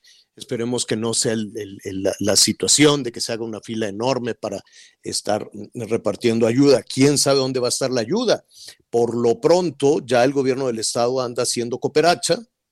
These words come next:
Dice, "Oigan, pues échenme la mano".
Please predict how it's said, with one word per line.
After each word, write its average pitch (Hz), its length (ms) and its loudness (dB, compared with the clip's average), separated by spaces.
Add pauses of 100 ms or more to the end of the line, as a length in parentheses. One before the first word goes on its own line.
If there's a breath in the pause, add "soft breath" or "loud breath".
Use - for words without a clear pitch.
(680)
Dice, 120 580 2 (320 loud breath)
"Oigan, 120 540 2
pues 113 280 0
échenme 151 440 2
la 143 120 4
mano". 143 420 -2